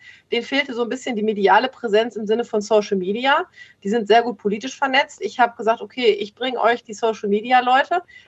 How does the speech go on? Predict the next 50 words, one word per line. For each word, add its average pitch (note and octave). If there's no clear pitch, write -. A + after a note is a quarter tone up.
äh, A3+
und A3
meinen G#3+
Kanal, C4
meine A3+
Reichweite C4+
und G#3
ihr A#3
bringt B3
die A3
Politik. G#3+
Wir -
kriegen C4+
das A3+
irgendwie A3+
zusammen G#3
und G#3+
daraus A#3
ist -
die, A3+
äh, G#3+
w A#3
w A#3
w A#3
ich A3+
rette G#3+
dein G3+
Leben A#3
punkt B3+
d B3
e B3+
oder G3+
Hashtag A3
ich -
rette G#3+
dein F#3+
Leben, B3
ähm, A3+
Kampagne A#3+
entstanden A3+
und G#3
wir A#3
haben A#3+
uns G#3+
fest C4
zum A#3+
Ziel B3
gesetzt, G#3+
die G#3
Politik G#3